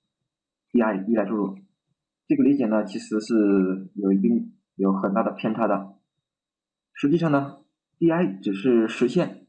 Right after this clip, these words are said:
I O C的一个方法。以我们上节课讲 component 与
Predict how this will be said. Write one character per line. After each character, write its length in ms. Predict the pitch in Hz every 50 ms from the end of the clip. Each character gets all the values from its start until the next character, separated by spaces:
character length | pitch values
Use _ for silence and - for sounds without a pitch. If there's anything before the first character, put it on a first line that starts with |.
| _ -
I 80 | 113
O 100 | 127 131
C 160 | 135 - 151
的 280 | 131 120 101 - - - -
一 60 | 98
个 540 | - - 131 127 113 107 95 95 - - -
方 160 | - 160 175
法。 200 | 170 - - - _ _ _ _ _ _ _ _ _ _ _ _ _ _ _ _ _ _ _ _ _ _ _ _ _ _ _ _ _ _ _ _ _ _ _ _ _ _ _ _ _ _ _ _ _ _ _ _ _ _ _ _ _ _ _ _ _ _ _ _ _ _ _ _ _ _ _ _ _ _ _ _ _ _ _ _ _ _ _
以 120 | 135 147 147
我 60 | 123
们 220 | 120 127 135 143
上 220 | 139 - 202 180 131
节 100 | 135 -
课 380 | - 160 143 - - - _ _ _ _ _ _ _ _ _ _ _ _ _ _ _ _ _ _ _ _ _ _ _ _ _ _ _ _ _ _ _ _ - - _ _ _ _
讲 500 | - 101 92 92 98 - - - - - - - _ _ _ _ _ _ _ _ _ _ _ _ _ _ _ _ _ _ _ _ _ _ _ _ _ _ _ - - _ - _ _ _ _ _ _ _ _ _ _ _ _ _ _ _ _ _ _ _ _ _ _ - - _ _ _ _ _ _ _ _ _ _ _
component 680 | - - 139 139 - 175 180 185 156 143 143 135 - - -
与 260 | 123 117 - -